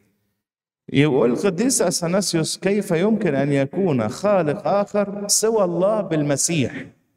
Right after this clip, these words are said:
يعني الله الآب بالابن، وطبعًا بنكمل في إيه؟ في الروح القدس. دي مدرسة تانية. يبقى رد على جماعة الأبيكوريين،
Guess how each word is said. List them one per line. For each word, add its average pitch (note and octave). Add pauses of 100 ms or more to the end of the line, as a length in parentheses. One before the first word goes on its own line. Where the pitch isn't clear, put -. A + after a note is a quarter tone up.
(600)
يعني A2+
الله E3
الآب E3+
بالابن، C#3+ (540)
وطبعًا C3
بنكمل B2+
في -
إيه؟ -
في -
الروح C3
القدس. G2 (1160)
دي D3+
مدرسة C#3+
تانية. G#2 (540)
يبقى B2
رد F3
على C#3
جماعة B2 (400)
الأبيكوريين، A2+